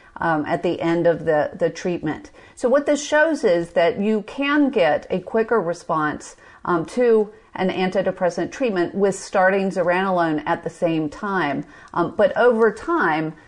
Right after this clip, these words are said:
that, um, response is not more than what the response would be expected to be with the antidepressant treatment.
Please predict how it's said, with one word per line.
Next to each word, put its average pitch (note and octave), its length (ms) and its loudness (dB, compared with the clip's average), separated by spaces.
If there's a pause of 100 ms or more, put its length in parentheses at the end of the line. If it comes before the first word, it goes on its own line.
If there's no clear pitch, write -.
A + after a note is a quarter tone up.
(140)
that, G3+ 540 2
um, E3+ 460 0
response F#3+ 600 0
is F3+ 220 -2
not F#3 440 0 (260)
more A#3 360 2
than E3 440 0
what F3 220 0
the F3+ 80 -2
response F3 640 -4
would E3 160 -4
be D#3+ 360 -2 (200)
expected F3+ 500 -2
to E3+ 80 -8
be D#3+ 220 -2
with D#3+ 240 0
the D3+ 300 0
antidepressant D3+ 920 -4
treatment. - 520 -10